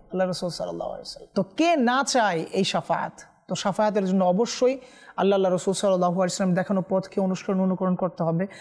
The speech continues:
আহলে বায়াতের সদস্যদেরকে আমাদের দিলে ধারণ করতে হবে, তাদের ব্যাপারে বুঝতে হবে, জানতে হবে। আর এর জন্যই মূলত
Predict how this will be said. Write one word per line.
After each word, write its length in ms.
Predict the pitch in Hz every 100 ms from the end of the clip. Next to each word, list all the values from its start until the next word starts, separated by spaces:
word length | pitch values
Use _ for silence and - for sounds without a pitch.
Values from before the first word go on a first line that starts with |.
| -
আহলে 220 | - 208 208
বায়াতের 280 | 214 208
সদস্যদেরকে 840 | 208 226 226 - 226 220 208 202 180 - - - -
আমাদের 340 | 190 196 180
দিলে 180 | 190 185
ধারণ 280 | 175 190 185
করতে 260 | 185 185
হবে, 280 | 175 170 180 180 - -
তাদের 280 | 185 208 202
ব্যাপারে 300 | 196 196 180
বুঝতে 360 | 190 - -
হবে, 280 | 190 170 175
জানতে 320 | 190 185 190
হবে। 300 | 170 156 165 160 - -
আর 120 | 175
এর 160 | 220 214
জন্যই 220 | 220 240
মূলত 320 | 226 214 208